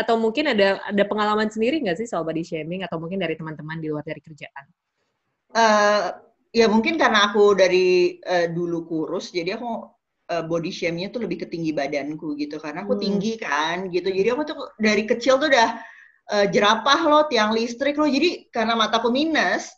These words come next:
Speaker 2: aku dulu tuh kalau duduk di depan, aku tuh kayak ditimpukin dari belakang, "Udah tinggi kok duduknya di depan sih?" Kayak gitu. Jadi aku tuh selalu nggak pede dengan, eh, tinggi badanku.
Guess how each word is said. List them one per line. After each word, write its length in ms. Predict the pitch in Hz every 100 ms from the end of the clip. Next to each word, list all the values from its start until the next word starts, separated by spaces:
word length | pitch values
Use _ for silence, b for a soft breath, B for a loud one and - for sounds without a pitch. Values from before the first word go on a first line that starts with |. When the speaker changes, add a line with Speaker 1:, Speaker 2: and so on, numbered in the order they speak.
| b b _ -
Speaker 2:
aku 160 | 254
dulu 100 | 320 370
tuh 80 | 403
kalau 140 | 320
duduk 160 | 220 226
di 100 | 226 247
depan, 400 | - 226 196 247
aku 160 | 294
tuh 60 | 403
kayak 220 | 403 277 240
ditimpukin 640 | 277 262 359 311 285 269
dari 160 | 233 226
belakang, 380 | 226 247 262 247
"Udah 160 | 214 220
tinggi 260 | 247 254 311
kok 160 | 359 226
duduknya 340 | 185 185 339 277
di 60 | 208
depan 240 | - 233 277
sih?" 300 | 349 320 -
Kayak 180 | 190 175
gitu. 540 | 185 269 285 269 254 220
Jadi 160 | 247
aku 160 | 349 370
tuh 80 | 403
selalu 380 | 381 233 262 285
nggak 160 | 190 -
pede 300 | 190 214 240
dengan, 180 | 208 202 196 165 - 185
eh, 160 | 180 175 180
tinggi 220 | 180 170
badanku. 560 | 165 156 151 160 135